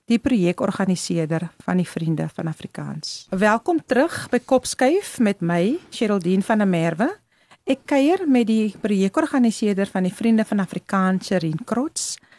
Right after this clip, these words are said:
Ons het vroeër met Shireen bietjie gesels oor wat is die primêre doelwit van die V V A. Ons het bietjie met haar gepraat oor wat haar posisie behels en haar verantwoordelikhede is en wat haar werk so spesiaal maak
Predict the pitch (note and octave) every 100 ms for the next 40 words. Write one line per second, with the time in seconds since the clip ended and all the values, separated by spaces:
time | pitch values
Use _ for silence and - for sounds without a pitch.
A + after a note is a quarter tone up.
0 | - - - _ - B3+ B3 C#4 - -
1 | D#4+ D#4+ D#4+ C#4 - A3 G3+ G#3 G3 A3+
2 | - G#3+ - A3 G#3+ G#3+ - G3 F#3 F3
3 | F#3 C#4 C#4+ - B3 F3 E3 F#3 F#3 -
4 | E3+ E3+ F#3+ - G3 F#3 - F#3 F3 F3+
5 | - G#3 A#3 C4+ - - - - _ G#3+
6 | G#3+ A3 A3 - B3 B3 A3 A3 - A#3
7 | A3+ G#3+ G#3+ F#3+ G3+ C4 C4 G#3 D4+ -
8 | B3 A#3 F#3+ F3+ F#3 G#3 G#3+ G3 F3+ F#3
9 | F#3 D#3+ F#3 A3+ - F4+ E4+ G3+ F#3+ -
10 | F3+ F#3 - - _ _ - - B3 A3
11 | F#3+ F#3+ E4 C#4 F3 F3+ F#3+ - - A#3
12 | B3 A3 D#3+ F3 F#3+ F3+ E3+ F3